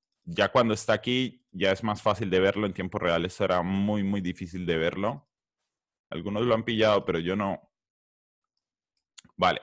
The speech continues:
aquí tendríamos primera, segunda, tercera, cuarta y quinta.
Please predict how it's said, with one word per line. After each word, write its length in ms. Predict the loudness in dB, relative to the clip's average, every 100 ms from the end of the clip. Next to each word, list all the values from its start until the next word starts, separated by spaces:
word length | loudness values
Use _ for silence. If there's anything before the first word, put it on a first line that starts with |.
| -6
aquí 280 | -8 -6 -6
tendríamos 440 | -2 2 2 0
primera, 480 | -6 -4 0 0 -2
segunda, 640 | -4 -2 0 0 -4 -6 _ _ _ _ _ _
tercera, 760 | 0 2 2 2 2 -2 -12 _ 0
cuarta 800 | 4 4 2 2 2 2 -6 _
y 140 | -14
quinta. 720 | -6 -2 -2 -2 -2 -2 -4